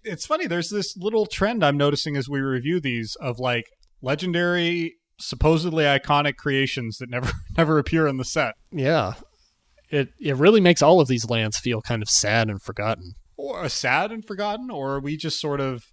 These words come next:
Speaker 1: uncovering forgotten lore?
Speaker 2: Well, that's,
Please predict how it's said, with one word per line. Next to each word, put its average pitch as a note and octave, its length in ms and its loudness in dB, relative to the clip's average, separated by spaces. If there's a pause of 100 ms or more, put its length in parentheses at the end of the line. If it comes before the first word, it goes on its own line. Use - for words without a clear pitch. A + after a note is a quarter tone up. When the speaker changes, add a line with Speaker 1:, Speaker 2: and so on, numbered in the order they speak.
(540)
Speaker 1:
uncovering C3+ 1000 -4 (120)
forgotten B2 560 -6
lore? C#3 380 -10 (180)
Speaker 2:
Well, C#3+ 140 2
that's, C#3+ 240 6